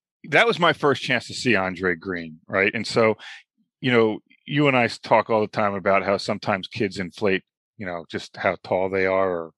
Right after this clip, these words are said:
or whatever. He does not. I mean, he's, he's a big kid. He's, he's well proportioned, you know, he's strong,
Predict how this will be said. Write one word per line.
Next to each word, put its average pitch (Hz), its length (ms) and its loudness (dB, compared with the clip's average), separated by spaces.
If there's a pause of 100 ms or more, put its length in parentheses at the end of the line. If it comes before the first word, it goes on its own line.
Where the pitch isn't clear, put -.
or 87 200 -10
whatever. 90 540 -2 (440)
He 151 200 0
does 147 240 4
not. 107 400 2 (180)
I 107 60 -12
mean, 101 140 -4
he's, 160 400 -2
he's 139 480 0 (100)
a 98 100 4 (220)
big 123 260 2
kid. 117 440 2 (500)
He's, 98 580 -6
he's 92 220 -2
well 110 240 4
proportioned, 110 720 0
you 95 80 -2
know, 90 60 -4
he's 107 200 2
strong, 113 680 4